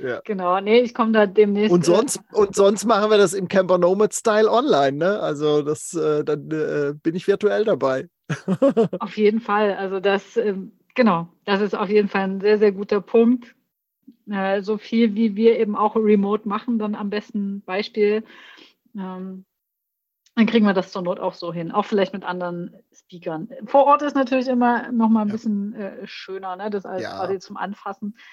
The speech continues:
Speaker 2: Aber warum nicht auch so? Wenn's tolle Inhalte sind,
Speaker 1: Also,
Speaker 2: ähm, dann möchte ich die
Speaker 1: ja.
Speaker 2: natürlich auch gern dabei haben und, äh, dann geht das auch remote.
Speaker 1: Ja, ja, ja. Aber da habe ich auf jeden Fall Lust dazu, weil, ähm,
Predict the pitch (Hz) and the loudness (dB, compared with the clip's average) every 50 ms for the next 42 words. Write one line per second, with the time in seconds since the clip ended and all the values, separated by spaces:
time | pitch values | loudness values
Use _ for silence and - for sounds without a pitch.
0 | - - - - - - _ _ _ - 208 220 269 247 254 247 240 277 285 294 | -20 -20 -20 -20 -20 -20 _ _ _ -2 2 4 4 4 4 2 2 0 -2 -2
1 | 302 285 269 247 247 240 - - 262 247 214 180 180 185 202 202 202 208 - - | -2 -4 -4 -4 -4 -4 -4 -2 0 0 2 0 -2 -4 -6 -8 -8 -8 -10 -6
2 | - 233 220 214 214 233 262 302 285 262 247 233 233 240 240 214 214 220 220 226 | -2 0 0 0 0 0 0 0 0 -2 -2 -2 -2 -4 -6 -2 0 2 4 4
3 | 262 285 285 - - 254 247 220 208 202 202 208 208 202 202 208 - 214 208 202 | 4 2 0 -2 -8 -8 -6 -6 -6 -4 -4 -4 -6 -6 -6 -8 -8 -8 -8 -8
4 | 202 208 233 220 226 240 233 233 226 - - 240 233 240 233 233 240 247 226 202 | -8 -4 -2 0 0 0 0 -2 -8 -6 0 2 4 4 4 2 0 -2 -2 -2
5 | 196 220 - - 220 220 214 208 202 180 185 196 202 208 196 202 214 208 - 247 | -4 -6 -4 -2 -2 0 0 -2 -2 -4 -4 -4 -2 0 2 2 2 2 2 2
6 | 262 285 277 233 - 220 202 196 196 196 196 196 196 196 196 190 196 208 214 _ | 2 2 0 -2 -6 -6 -4 -4 -2 -4 -4 -8 -12 -14 -16 -16 -16 -18 -20 _
7 | - - 202 - - 185 185 190 202 - _ - - - - - - _ 190 185 | -16 -14 -14 -12 -10 -10 -10 -12 -12 -14 _ -20 -20 -20 -20 -20 -18 _ -12 -10
8 | 190 202 196 - 208 - 208 214 214 - 240 254 233 214 160 247 - - - _ | -8 -8 -6 -6 -8 -6 -4 -4 -4 -2 0 2 2 0 0 -2 -8 -16 -20 _
9 | _ _ _ _ _ _ _ _ _ _ - 135 131 120 - _ _ _ _ _ | _ _ _ _ _ _ _ _ _ _ -14 -12 -12 -12 -14 _ _ _ _ _
10 | 156 143 - 110 117 120 120 _ _ _ _ - 120 131 123 - 131 139 135 131 | -14 -12 -12 -12 -12 -14 -18 _ _ _ _ -10 -8 -6 -2 0 0 0 0 -2
11 | 120 131 113 - - 139 123 127 - 135 135 147 151 143 - - - 123 - - | -4 -6 -8 -6 -8 -8 -8 -6 -4 -2 -2 0 -2 -4 -6 -8 -12 -12 -12 -10
12 | - 131 131 123 123 117 117 127 123 - 123 123 123 120 120 127 127 127 | -8 -8 -6 -6 -4 -4 -4 -4 -6 -6 -10 -14 -14 -14 -14 -14 -16 -16